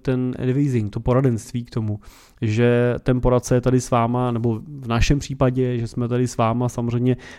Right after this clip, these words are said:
proto, aby jsme z vás dělali lepší investory. My vám pomáháme s takzvaným behavior coachingem, to znamená s tím coachingem toho vašeho investičního chování. No a samozřejmě taky s tím, že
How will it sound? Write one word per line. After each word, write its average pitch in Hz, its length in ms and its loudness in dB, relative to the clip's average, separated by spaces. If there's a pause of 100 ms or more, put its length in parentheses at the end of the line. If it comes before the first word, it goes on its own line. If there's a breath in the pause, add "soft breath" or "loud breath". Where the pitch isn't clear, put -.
proto, 120 300 2
aby 123 180 2
jsme 123 200 -2
z 117 40 0
vás 123 220 2
dělali 120 260 0
lepší 120 340 -2
investory. 120 640 -2
My 113 80 -8
vám 113 160 -4
pomáháme 113 460 -2
s 113 40 -8
takzvaným 117 420 -4
behavior 117 500 -2
coachingem, 123 600 -2
to 104 60 -14
znamená 113 260 -8
s - 60 -16
tím 120 240 -2 (360 loud breath)
coachingem 127 480 -2
toho 123 200 -4
vašeho 120 340 -6
investičního 120 640 -6
chování. 123 640 0 (360 loud breath)
No 135 60 0
a 135 60 2
samozřejmě 151 460 2
taky 156 240 0
s - 80 -8
tím, 127 200 -2
že 143 240 4